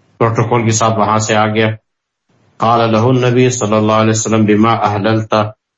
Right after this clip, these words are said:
نبی کریم صلی اللہ علیہ وسلم نے فرمایا کہ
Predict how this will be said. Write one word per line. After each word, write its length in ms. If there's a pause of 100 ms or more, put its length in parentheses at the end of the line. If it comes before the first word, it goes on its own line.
(600)
نبی 0
کریم 220
صلی 60
اللہ 180
علیہ 80
وسلم 300
نے 120
فرمایا 440
کہ 260